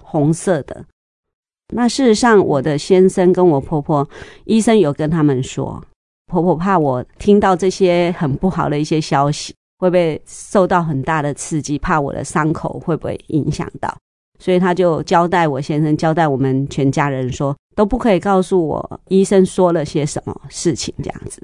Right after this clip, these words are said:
啊，所以我那时候一直很单纯的以为说孩子只是颜面上的问题而已。到了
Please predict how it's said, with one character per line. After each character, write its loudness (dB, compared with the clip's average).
啊， 2
所 2
以 4
我 4
那 2
时 -2
候 2
一 -4
直 0
很 -2
单 4
纯 0
的 -2
以 -2
为 0
说 2
孩 -2
子 -4
只 -10
是 2
颜 2
面 6
上 0
的 -2
问 -4
题 -10
而 -14
已。 -14
到 4
了 0